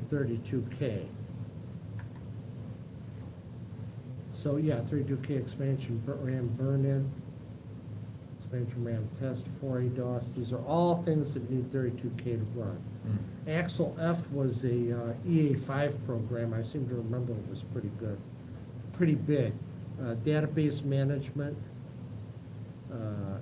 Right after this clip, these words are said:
Speaker 1: entry, reports, setup, sort, disk fixer. Oh, Miller Graphic Explorer. Fast Term, gif Mania was fun. I remember when that came out. Who was
Speaker 2: Mm-hmm.
Speaker 1: it that wrote that? Drew Boone?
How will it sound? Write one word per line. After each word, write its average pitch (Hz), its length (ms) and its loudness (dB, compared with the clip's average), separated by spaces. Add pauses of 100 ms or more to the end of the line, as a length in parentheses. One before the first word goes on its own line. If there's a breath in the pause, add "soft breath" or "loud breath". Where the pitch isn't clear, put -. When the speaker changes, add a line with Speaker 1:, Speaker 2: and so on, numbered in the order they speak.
(120)
Speaker 1:
entry, 139 580 2
reports, 135 640 0
setup, 127 440 2 (100)
sort, 131 480 0 (720)
disk 123 300 0 (120)
fixer. 123 600 -2 (760)
Oh, 285 240 0 (260)
Miller 156 160 4
Graphic 165 500 0
Explorer. 139 640 0 (2500)
Fast 135 340 -2
Term, 139 320 0
gif 147 240 2
Mania 151 380 6
was 117 260 0
fun. 127 280 0
I 139 40 2
remember 131 400 2
when 127 200 2
that 123 260 2
came 143 160 0
out. 139 120 2
Who 123 80 2
was 123 160 4
Speaker 2:
Mm-hmm. 123 100 0
Speaker 1:
it - 100 0
that 139 80 0
wrote 127 300 0
that? 104 120 0 (480)
Drew 143 160 0
Boone? 170 340 0